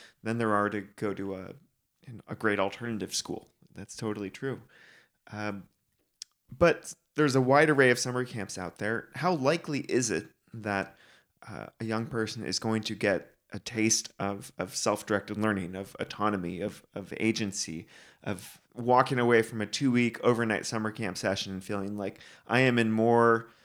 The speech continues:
control of my life and my decisions as compared to, like, "Well, that was fun. I killed some zombies." Uh, and from what you've seen, you know, the camps that are doing self-directed learning in, in a positive way, how are they doing it?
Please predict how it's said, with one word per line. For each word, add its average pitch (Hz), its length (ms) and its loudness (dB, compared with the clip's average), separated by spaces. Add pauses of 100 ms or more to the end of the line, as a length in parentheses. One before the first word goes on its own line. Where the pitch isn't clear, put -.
(220)
control 104 640 2
of 92 180 -2
my 95 140 -2
life 104 340 0
and 101 80 -12
my 98 140 -8
decisions 101 840 -4 (340)
as 110 200 0
compared 110 420 -2
to, 98 160 -4
like, 95 280 -6
"Well, 156 160 0
that 180 200 4
was 160 120 2
fun. 107 280 4
I 110 100 4
killed 131 240 -2
some 120 140 -6
zombies." 113 520 -2 (840)
Uh, 101 320 -2 (340)
and 117 320 0 (420)
from 135 220 -2
what 147 160 2
you've 123 120 0
seen, 143 680 0
you 131 80 -8
know, 123 180 -8 (420)
the 151 120 -4
camps 165 320 -2
that 147 240 0
are 170 280 6
doing 110 640 0 (140)
self-directed 104 840 2
learning 101 400 -4
in, 107 240 -8
in 101 100 -8
a 98 40 -8
positive 101 520 -6
way, 113 200 0
how 131 180 -6
are 156 100 -6
they 143 120 -6
doing 131 280 -8
it? - 160 -14